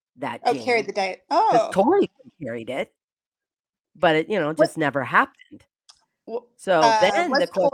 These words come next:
Speaker 2: Tori tested?
Speaker 1: No.
Speaker 2: Oh,
Speaker 1: Then
Speaker 2: okay.
Speaker 1: the question would be, okay, that would be very interesting. They could have
Speaker 2: <laughs> Yeah.
Speaker 1: a dystrophic child. They could have an achondroplasia child. They could have an average size child. I mean, crazy.
Speaker 2: Yeah.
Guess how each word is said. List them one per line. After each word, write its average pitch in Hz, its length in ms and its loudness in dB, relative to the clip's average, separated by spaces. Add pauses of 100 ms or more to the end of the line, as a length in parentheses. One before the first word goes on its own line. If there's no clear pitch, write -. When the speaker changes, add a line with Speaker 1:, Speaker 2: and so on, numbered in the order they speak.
(100)
Speaker 2:
Tori 269 500 -8
tested? 262 440 -4 (760)
Speaker 1:
No. 156 320 -10 (500)
Speaker 2:
Oh, 220 140 -10 (140)
Speaker 1:
Then 214 300 0
Speaker 2:
okay. - 20 -2
Speaker 1:
the 220 80 -2
question 190 540 -4
would 156 160 -8
be, 147 380 -12
okay, 151 640 -12 (880)
that 175 180 -6
would 180 100 -8
be 175 120 -12
very 165 300 -4
interesting. - 600 -12
They 160 120 -12
could 170 120 -8
have 147 200 -4
Speaker 2:
<laughs> - 0 -
Yeah. - 0 -
Speaker 1:
a 233 60 2
dystrophic 165 680 -4 (100)
child. - 180 -14
They 175 80 -6
could 143 140 -10
have 135 260 -10
an 76 100 -16
achondroplasia 190 1040 -10
child. 143 320 -6
They 160 80 -6
could 147 140 -8
have 135 160 -8
an 135 160 -12
average 196 360 -6
size 202 260 -6
child. 196 300 -6
I 160 120 -8
mean, 147 280 -8 (600)
crazy. 165 480 -8 (420)
Speaker 2:
Yeah. 226 560 -2